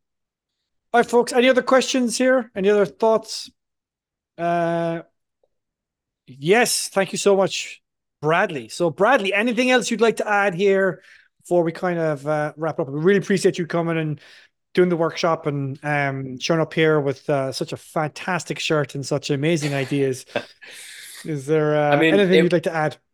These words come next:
Speaker 2: these things work. You don't need social media. And, uh, it's, it's, it's liberating to take a break away and redesign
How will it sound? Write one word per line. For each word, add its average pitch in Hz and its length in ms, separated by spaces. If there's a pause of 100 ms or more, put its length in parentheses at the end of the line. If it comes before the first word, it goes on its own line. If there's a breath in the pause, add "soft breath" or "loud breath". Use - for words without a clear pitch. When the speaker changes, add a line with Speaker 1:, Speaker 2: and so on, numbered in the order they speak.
(240)
Speaker 2:
these 143 200
things 151 220
work. 147 300 (200)
You 127 100
don't 127 160
need 131 140
social 127 280
media. 123 400 (320)
And, 110 440
uh, 110 420 (960 soft breath)
it's, 117 360
it's, - 540
it's 123 240
liberating 131 760
to 117 360
take 123 340
a 127 60
break 127 260
away 110 440
and 107 220
redesign 104 760